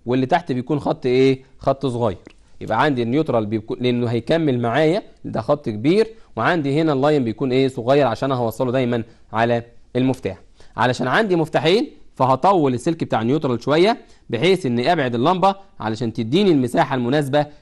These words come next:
اللي من خلالها أقدر أقول لحضرتك إن إحنا هنا إيه؟ إن إحنا شغالين بطريقة صحيحة أو بطريقة مظبوطة. طيب بص معايا هنا كده، هنزل باللمبة بتاعتي أهو،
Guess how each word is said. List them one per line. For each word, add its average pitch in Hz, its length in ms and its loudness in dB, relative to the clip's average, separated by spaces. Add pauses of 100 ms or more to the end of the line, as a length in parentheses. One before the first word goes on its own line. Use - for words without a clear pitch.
اللي 113 160 -4
من 117 120 -4
خلالها 147 480 0 (240)
أقدر 123 300 2
أقول 139 180 2
لحضرتك 131 500 0 (280)
إن 123 100 0
إحنا 131 200 -2
هنا 139 180 0
إيه؟ 123 300 -2 (240)
إن 120 60 -4
إحنا 123 140 -4
شغالين 120 500 -4 (240)
بطريقة 110 500 -2
صحيحة 160 420 -2
أو 165 240 0
بطريقة 120 560 -4 (260)
مظبوطة. 131 320 -4 (160)
طيب 123 200 2 (440)
بص 180 180 -2
معايا 170 200 0
هنا 196 160 2
كده، 208 280 0 (340)
هنزل 165 320 0
باللمبة 135 340 2
بتاعتي 170 400 2 (400)
أهو، 123 300 2